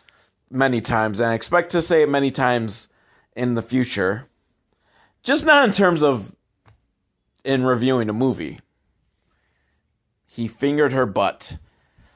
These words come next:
So, I mean, that might have been another good spot to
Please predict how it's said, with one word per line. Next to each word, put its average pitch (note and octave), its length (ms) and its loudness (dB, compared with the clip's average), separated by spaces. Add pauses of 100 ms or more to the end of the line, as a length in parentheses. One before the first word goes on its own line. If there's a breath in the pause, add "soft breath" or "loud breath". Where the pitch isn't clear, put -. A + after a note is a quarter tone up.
(140)
So, G#2 600 0 (1600)
I D#3 100 0
mean, F3 160 2
that A3 180 6
might E4 160 4
have B3 120 -2
been A#3 140 2
another F#3+ 380 2
good C3 240 0
spot A#2+ 340 0
to G#2+ 280 -2